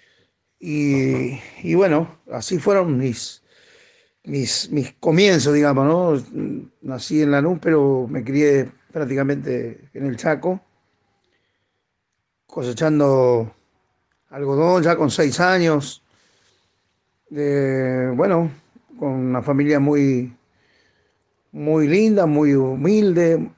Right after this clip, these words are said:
pero bien constituida y, y siempre poniéndole el pecho al, al laburo,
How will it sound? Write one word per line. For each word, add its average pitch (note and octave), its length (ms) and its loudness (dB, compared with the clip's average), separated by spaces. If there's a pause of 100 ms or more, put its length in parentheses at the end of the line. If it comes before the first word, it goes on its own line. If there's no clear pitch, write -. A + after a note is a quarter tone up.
(180)
pero C#3 160 -2
bien D#3+ 180 2
constituida D#3 800 0 (400)
y, B2+ 960 -12
y - 20 -10
siempre D#3+ 400 -2
poniéndole C#3+ 680 0 (960)
el B2+ 180 -4
pecho D3+ 400 0
al, A#2+ 180 -4 (220)
al D3 160 -2
laburo, C#3+ 460 2